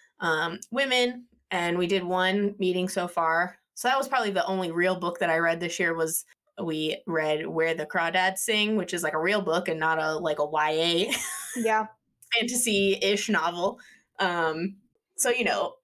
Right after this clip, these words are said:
Speaker 1: that will be continuing. I think we're gonna be reading, um, Circe for our next meeting in a few weeks. So after I finish the book I'm reading right now, or listening to right now,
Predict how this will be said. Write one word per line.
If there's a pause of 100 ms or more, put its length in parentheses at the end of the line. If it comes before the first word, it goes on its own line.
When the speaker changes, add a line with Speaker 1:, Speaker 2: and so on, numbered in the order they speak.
Speaker 1:
that
will
be
continuing.
I
think
we're
gonna
be
reading,
um,
Circe (640)
for
our
next
meeting (180)
in
a
few
weeks.
So (120)
after
I
finish
the
book
I'm
reading
right
now, (340)
or
listening
to
right
now,